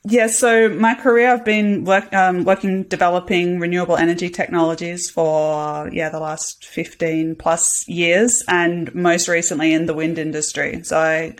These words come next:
uh, got a P H D in composite material structural design of wind turbine blades, and then, um, the last five years until about a year ago, I was working at L M Wind Power.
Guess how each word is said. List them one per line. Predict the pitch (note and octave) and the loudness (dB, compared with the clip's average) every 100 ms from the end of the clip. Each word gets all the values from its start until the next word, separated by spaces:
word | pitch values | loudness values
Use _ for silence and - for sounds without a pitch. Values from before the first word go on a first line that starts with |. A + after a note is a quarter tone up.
| - | -6
uh, | D#3+ D3+ | -6 -4
got | E3+ | -6
a | E3 | -4
P | G#3 | 0
H | F3 E3+ - - | 0 0 -4 -4
D | E3+ E3 D#3 | -2 -2 -2
in | D3+ | -4
composite | D#3 F3+ F3+ - E3 E3 D3+ | -4 -4 -2 -2 0 0 -2
material | E3+ E3 D#3+ D#3+ | -6 -2 -2 -2
structural | D#3 E3 E3 F#3+ F3 E3 | -2 -4 -4 -4 -6 -4
design | F3 F3 E3 G3 B3+ C4 | -4 0 2 6 4 4
of | E3+ E3 | -6 -4
wind | F#3+ G3+ | -4 -2
turbine | G3 F#3 F#3+ F#3+ | -2 0 -2 -2
blades, | F3+ F#3+ A#3 A3+ | 0 0 0 -2
and | F3+ E3+ | -4 -2
then, | E3+ E3 E3 E3 - - - | -2 -2 -4 -10 -16 -20 -8
um, | - E3 D#3 D#3 D#3 - | -2 -2 -2 -4 -8 -6
the | D#3+ | -2
last | D#3 D#3 D#3 - - - _ | -2 -2 -6 -8 -12 -20 _
five | E3+ D#3+ D#3 | -2 0 -2
years | D#3 D#3 | -4 -6
until | E3+ E3 | -6 -4
about | D#3+ | -4
a | D#3+ | -6
year | D#3 D#3 | -6 -6
ago, | D#3+ | -4
I | E3 | -4
was | F3 E3+ E3+ | -4 -6 -4
working | F3+ D#3+ F#3+ E3+ E3 E3 E3 E3+ | -6 -4 -2 -2 0 -2 -4 -2
at | D#3+ D#3+ | -4 -2
L | D#3+ E3 | -2 -2
M | E3 | -2
Wind | E3 E3+ | -4 -4
Power. | E3+ D#3 D#3 D#3 | -4 -2 -2 -4